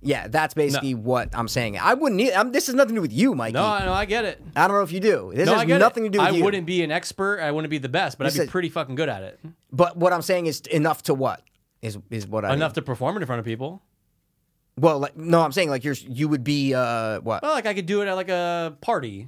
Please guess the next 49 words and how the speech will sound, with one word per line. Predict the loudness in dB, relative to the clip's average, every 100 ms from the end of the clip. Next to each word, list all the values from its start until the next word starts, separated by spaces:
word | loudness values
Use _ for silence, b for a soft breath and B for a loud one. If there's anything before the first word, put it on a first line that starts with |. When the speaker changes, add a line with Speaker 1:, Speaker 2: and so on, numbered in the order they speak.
| -2
Speaker 2:
Like, | 6
Speaker 1:
Oh, |
Speaker 2:
I | 6
could | 6
Speaker 1:
that's | 2
Speaker 2:
do, | 4
Speaker 1:
different. | 4
Speaker 2:
like, | 4 -2 -2
Speaker 1:
That's | 2
Speaker 2:
yeah, | 4
Speaker 1:
different | 4 4
Speaker 2:
but, |
like, | 2
Speaker 1:
is | 0
what | -2
I'm |
Speaker 2:
but | 0
people | 0
Speaker 1:
trying |
to | 0
Speaker 2:
be | -2
Speaker 1:
say. |
Speaker 2:
like, | -4
"Oh, | -4 -4 -4
shit, | -6 -2 4
Speaker 1:
No, | 4
Speaker 2:
like, |
Speaker 1:
no, | 4
Speaker 2:
how'd | 2
Speaker 1:
no, | 2
Speaker 2:
you | 0
do |
Speaker 1:
for | 0
Speaker 2:
that?" | 2
Speaker 1:
sure. | 2
Speaker 2:
You |
know? | 2
Speaker 1:
But | 0 2
I'm, |
Speaker 2:
Yeah, | 0
Speaker 1:
I'm | 2
saying, | 2 2
Speaker 2:
yeah, | 2
yeah. |
Speaker 1:
would | -2 -2
you | 0
be, | 0 0 -2 -4 -4
you | -2
know, | 0 -2 -6